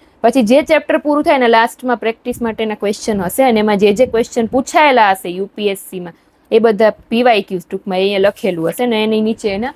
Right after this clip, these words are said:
આન્સર હશે, બરાબર? પછી આ બીજું ચેપ્ટર છે, છે મેપ જોવા મળશે, ટેબલ જોવા મળશે.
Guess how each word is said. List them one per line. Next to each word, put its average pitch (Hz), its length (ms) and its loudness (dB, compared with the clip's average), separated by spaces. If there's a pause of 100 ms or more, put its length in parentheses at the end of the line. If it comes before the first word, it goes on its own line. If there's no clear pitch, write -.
(160)
આન્સર 196 440 -4
હશે, - 220 -20 (360)
બરાબર? 240 280 2 (200)
પછી 196 200 -2
આ 220 60 2
બીજું 214 300 -4
ચેપ્ટર 170 380 -6
છે, 160 160 -12
છે 269 160 -2
મેપ 220 260 0 (120)
જોવા 202 220 4
મળશે, 190 380 -6
ટેબલ 190 560 -2
જોવા 185 320 -4
મળશે. 170 320 -16